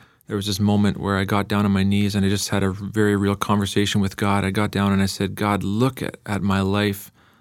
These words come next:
This was, this was clearly not your plan for me. And, uh, like, I, I know there's more for me." And, uh, I, I, I said these words. I said, "God, if you get me out of this jam that I'm in, I promise to serve you forever." And I remember,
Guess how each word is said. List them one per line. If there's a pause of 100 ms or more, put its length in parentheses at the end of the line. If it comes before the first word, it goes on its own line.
This
was,
this
was
clearly
not
your
plan
for
me. (520)
And,
uh,
like,
I,
I
know
there's
more
for
me."
And,
uh,
I,
I, (100)
I
said
these
words.
I
said, (640)
"God,
if
you
get
me (200)
out
of
this
jam
that
I'm
in, (400)
I
promise
to
serve
you
forever."
And
I
remember,